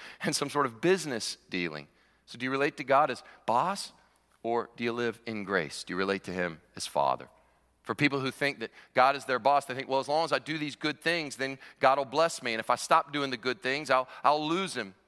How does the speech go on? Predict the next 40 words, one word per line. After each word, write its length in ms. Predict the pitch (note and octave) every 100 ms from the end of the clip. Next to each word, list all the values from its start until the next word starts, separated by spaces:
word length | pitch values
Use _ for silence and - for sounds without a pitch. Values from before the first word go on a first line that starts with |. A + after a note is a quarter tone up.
| _ _ _ _ -
But 120 | G#2+
in 100 | G#2
father, 460 | - C#3 C3+ A2 G#2
it 80 |
means, 240 | A#2+ A2+ G2+
verse 240 | G#2+ G2+
twelve, 320 | - A2+ G2+
"As 80 | F#2+
far 160 | - G#2
as 80 | G2
the 100 | G#2+
east 200 | B2+ -
is 120 | A#2+ -
from 240 | A2+ G#2+
the 80 | G2+
west, 420 | F#2 E2 - - _ _ _
he's 160 | A2 G2
removed 380 | G2 G#2 F#2+
our 100 | F2+
transgressions. 840 | - F#2 F2+ - E2+ E2 D#2 E2 -
His 180 | B2+ G#2
love 300 | A2 A#2 A2
is 100 | G#2
upon 380 | - G2+ G2 F#2+
you 80 |
from 340 | F2+ - B2 A#2+
everlasting 580 | G#2+ G#2 G2+ G2 G#2 G2+ - -
to 240 | - A#2+ G#2
everlasting." 720 | F#2 F2+ E2 E2 - E2 D#2+ _ - - - -
Uh, 140 | -
what 140 | C#3+ C#3
I'm 100 | C3
trying 220 | - D#3
to 60 | C3
say 240 | - C3
in 100 | A2+
theological 560 | - C3 B2 A#2 G2+ G2+
terms 340 | B2 A2 F#2
is 140 | F2+
this. 340 | F#2 E2 -